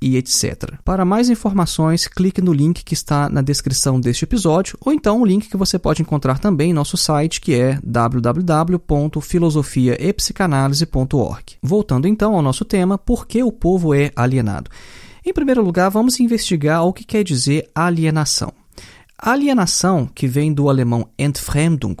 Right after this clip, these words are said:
é um conceito importante no pensamento de Hegel, Feuerbach e Marx.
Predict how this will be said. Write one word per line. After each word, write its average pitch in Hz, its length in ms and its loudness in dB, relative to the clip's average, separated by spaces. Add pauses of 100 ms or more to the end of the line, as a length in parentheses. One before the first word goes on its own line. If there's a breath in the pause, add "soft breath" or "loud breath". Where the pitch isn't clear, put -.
(120)
é 143 60 -4
um 208 100 0
conceito 202 520 -2
importante 185 840 -2
no 135 100 0
pensamento 127 500 -2
de 120 120 -2
Hegel, 165 520 2 (160)
Feuerbach 156 760 0
e 143 100 0
Marx. - 480 -2